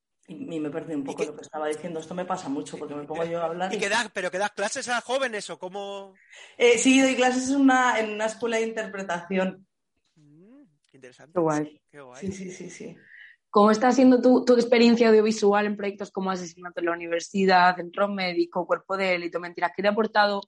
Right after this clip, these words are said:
Speaker 3: qué te han aportado los proyectos estos?
Speaker 1: Eh, pues, eh, me han aportado a, o sea, to-, cualquier proyecto en el que estás, yo creo, ya otra vez, yo creo que suena como a respuesta típica, ¿no? Y a cliché, pero es que es así,
Speaker 2: <laughs> Bueno,
Speaker 1: o
Speaker 2: pues
Speaker 1: sea,
Speaker 2: así.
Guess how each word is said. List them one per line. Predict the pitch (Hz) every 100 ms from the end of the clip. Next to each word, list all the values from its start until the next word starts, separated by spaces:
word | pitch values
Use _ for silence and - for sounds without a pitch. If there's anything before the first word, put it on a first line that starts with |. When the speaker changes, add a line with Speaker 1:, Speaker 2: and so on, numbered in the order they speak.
| _
Speaker 3:
qué | 220 214
te | 220
han | 233
aportado | 214 214 208 202
los | 185
proyectos | - 170 147 _ 151 -
estos? | - - 151 - -
Speaker 1:
Eh, | 214 208 208 202 202 196 190 185 180 - - - -
pues, | 214 196 - - -
eh, | - -
me | 220 220 214
han | 220
aportado | 247 262 277 285 294
a, | 254 226
o | 226
sea, | 214 220
to-, | 233 214
cualquier | 214 208 202 240
proyecto | 254 285 277 277 262
en |
el | 247 226
que |
estás, | 220 - 247 285
yo | 240 220
creo, | 226 262 269 - -
ya | 190 220 220 - -
otra | 220 233
vez, | 240 247
yo | 240
creo | 240 247
que | 202
suena | 226 220
como | 185
a | 175
respuesta | 165 - 185 208
típica, | 220 214 - 180
¿no? | 196
Y |
a | 226
cliché, | 196 180 190 226
pero | 240 185
es | -
que | 190
es | 196
así, | 180 247
Speaker 2:
<laughs> | 233
Bueno, |
Speaker 1:
o |
Speaker 2:
pues | 180 165
Speaker 1:
sea, | 160
Speaker 2:
así. | - 160